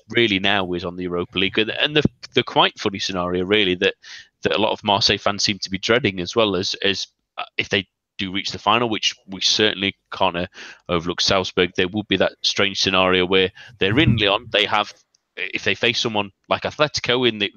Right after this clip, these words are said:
this example specifically, it could be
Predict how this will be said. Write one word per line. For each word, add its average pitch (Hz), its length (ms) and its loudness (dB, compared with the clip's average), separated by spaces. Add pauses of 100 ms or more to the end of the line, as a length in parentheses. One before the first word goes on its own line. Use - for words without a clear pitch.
this 98 180 0
example 98 480 -2 (880)
specifically, 110 680 -2 (300)
it - 200 -2
could 135 220 2 (100)
be 95 340 2